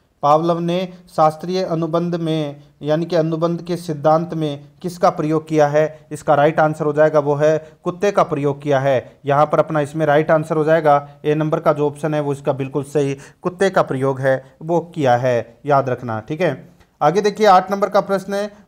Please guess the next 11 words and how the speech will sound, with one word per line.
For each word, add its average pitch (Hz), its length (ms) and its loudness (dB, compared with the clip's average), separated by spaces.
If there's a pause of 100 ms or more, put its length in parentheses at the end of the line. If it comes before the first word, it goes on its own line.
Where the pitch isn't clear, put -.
बुद्धि 180 300 -6
का, 190 220 2
अ, 196 140 -2 (920)
तरल 214 280 4
मोजेक 190 460 0
मॉडल 175 320 0
किसने 196 360 -6
दिया 131 200 0
था? 107 280 -8 (420)
बुद्धि 151 280 -6
का 175 280 2